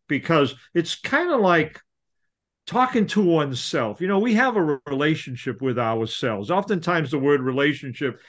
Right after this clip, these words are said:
people think of interpersonal, fine, but there's a relationship you have with you, how you treat yourself. It's in the language. "I was beside myself yesterday."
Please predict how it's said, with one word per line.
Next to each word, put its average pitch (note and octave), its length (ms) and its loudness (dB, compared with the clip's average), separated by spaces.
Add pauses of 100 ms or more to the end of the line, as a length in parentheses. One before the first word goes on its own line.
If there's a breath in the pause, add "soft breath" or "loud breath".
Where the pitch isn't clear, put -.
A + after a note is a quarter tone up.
(140 soft breath)
people F3 320 2
think - 260 2
of B2+ 140 0
interpersonal, C#3+ 1000 -2
fine, D#3+ 380 2 (320 loud breath)
but D#3 160 2
there's B3 240 4
a A#3+ 60 2
relationship F#3 800 2
you C#3 160 -2
have C#3+ 300 -2
with B2 180 -4
you, A2 500 0 (460)
how F#3+ 200 4
you G3 180 4
treat G#3+ 560 -2
yourself. B2 440 -4
It's D#3 180 -2
in A#3 120 0
the G#3+ 100 2
language. G3 500 2 (180 soft breath)
"I F3+ 120 0
was A3+ 180 2
beside C4 580 0
myself E3 580 -2
yesterday." C3+ 720 -4